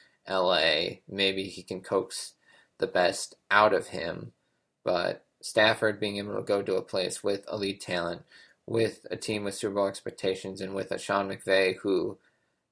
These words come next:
got a lot out of Goff, um, after Goff really, really struggled as a rookie, and then, um, but just didn't see much,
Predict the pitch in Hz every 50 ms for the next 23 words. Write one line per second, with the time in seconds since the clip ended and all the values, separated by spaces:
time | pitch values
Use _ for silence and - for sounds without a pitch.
0 | _ - 120 113 104 101 101 104 101 98 98 101 98 - - - 107 107 104 101
1 | 98 - - 95 95 98 98 98 101 - - - - _ _ _ _ - 92 87
2 | 87 85 87 87 87 85 82 - _ _ _ _ _ _ _ - - - _ _
3 | _ _ _ _ _ _ _ _ _ _ _ _ _ - 110 110 110 107 - -
4 | 110 101 98 95 95 - 104 101 98 98 101 - 120 - - 117 117 117 113 113
5 | 104 101 113 107 104 107 - - - 113 104 101 104 101 104 113 - - - 104
6 | 101 98 101 104 98 98 98 98 95 - - 87 87 85 - - _ _ - -
7 | - - - _ _ - - 90 92 90 90 90 85 87 92 82 85 85 82 82
8 | 85 90 90 - - _ - - _ - 107 95 92 - - - - 113 101 -
9 | - 110 104 101 95 - - - 110 101 98 95 101 101 98 98 - - - -
10 | - - - -